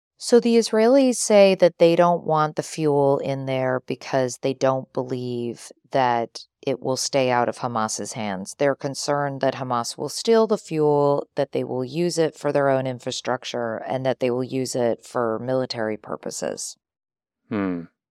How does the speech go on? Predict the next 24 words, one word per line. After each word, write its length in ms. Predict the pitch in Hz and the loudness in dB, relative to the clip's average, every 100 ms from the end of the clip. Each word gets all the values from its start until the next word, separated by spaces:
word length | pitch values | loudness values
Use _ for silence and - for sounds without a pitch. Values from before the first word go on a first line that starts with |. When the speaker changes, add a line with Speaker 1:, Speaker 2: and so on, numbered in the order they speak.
| _ | _
Speaker 1:
It's 280 | 202 196 - | 0 0 0
interesting, 640 | 233 247 - 190 - 156 139 | 0 0 0 -2 -2 -2 0
though, 440 | 135 120 113 104 - | 0 0 0 -2 -4
because 300 | 156 165 165 | -4 0 0
at 100 | - | 2
one 320 | 165 185 202 | 2 2 -2
point 480 | - 196 185 175 - | 0 0 2 -2 -2
during 260 | 151 151 | -2 -2
the 100 | 143 | -2
last 380 | 139 135 139 - | -2 -2 -2 -6
few 160 | 143 139 | -8 0
days, 420 | 165 175 156 - | 4 4 4 -2
the 80 | 143 | -8
head 280 | - 160 | -2 2
of 100 | 170 | 2
the 140 | 170 160 | 2 2
I 140 | 143 | 2
D 180 | 139 143 | 0 0
F 180 | 143 - | 0 -2
came 300 | - 135 131 | -8 -6 -6
out 380 | 123 123 123 - _ | -4 -4 -6 -8 _
and 180 | - 139 | -6 -6
appeared 440 | 135 - 151 147 - | -6 -4 -2 -2 -2
to 140 | 147 | -10